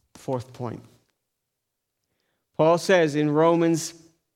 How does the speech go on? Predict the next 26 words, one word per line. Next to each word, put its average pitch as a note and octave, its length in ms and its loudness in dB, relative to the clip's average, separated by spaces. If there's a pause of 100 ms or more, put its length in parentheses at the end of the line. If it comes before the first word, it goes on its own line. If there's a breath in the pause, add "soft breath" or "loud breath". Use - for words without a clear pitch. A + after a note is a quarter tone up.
(800)
sixteen, F3 500 -2
he E3+ 140 0
tells E3+ 280 0
us E3+ 120 -4
to F3+ 140 0
whom F3+ 260 4
we F3 120 2
must D3+ 260 -2
proclaim. C3 640 -4 (760)
He E3 100 0
says E3+ 240 0
to E3 100 -4
the D3+ 140 0
Jew D3 260 0
first, A#3+ 960 0 (1080)
and G3+ 120 -2
then F4 160 0
to D4+ 60 -2
the A3+ 100 2
Gentile. C3 580 -4 (1900)
Oh, E3 60 0
that's F3 240 0
a A#2+ 80 -8 (320)
problem, D3 480 -4
isn't D#3+ 240 -2
it? B3 160 -6